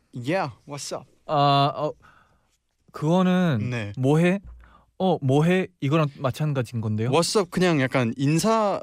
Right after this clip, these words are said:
Speaker 1: 느낌으로 할 수 있는 거 아닌가요?
Speaker 2: 아, 그쵸. 근데 약간
Speaker 1: 네.
Speaker 2: 어, "지금 근황 어때?" 약간 이 느낌이죠.
Speaker 1: 음,
Speaker 2: 네,
Speaker 1: 그러면
Speaker 2: 그래가지고
Speaker 1: 네.
Speaker 2: 어,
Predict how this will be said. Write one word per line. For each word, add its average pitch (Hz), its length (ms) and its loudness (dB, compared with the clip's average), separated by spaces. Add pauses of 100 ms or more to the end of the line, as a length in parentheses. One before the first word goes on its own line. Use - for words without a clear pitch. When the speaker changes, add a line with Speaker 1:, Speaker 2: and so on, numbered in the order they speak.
(180)
Speaker 1:
느낌으로 135 460 -6
할 139 80 -6
수 - 140 -12
있는 107 180 -8
거 107 80 -8
아닌가요? 95 260 -8
Speaker 2:
아, 127 120 4
그쵸. 147 280 0
근데 147 300 2
약간 120 540 2
Speaker 1:
네. 110 260 -4 (320)
Speaker 2:
어, 117 560 -6 (540)
"지금 170 360 2
근황 160 400 2
어때?" 139 320 0
약간 117 200 0
이 117 80 0
느낌이죠. 107 580 -4
Speaker 1:
음, 117 580 -2
Speaker 2:
네, 117 80 0
Speaker 1:
그러면 143 220 2
Speaker 2:
그래가지고 135 480 0
Speaker 1:
네. 110 220 0 (260)
Speaker 2:
어, 127 380 0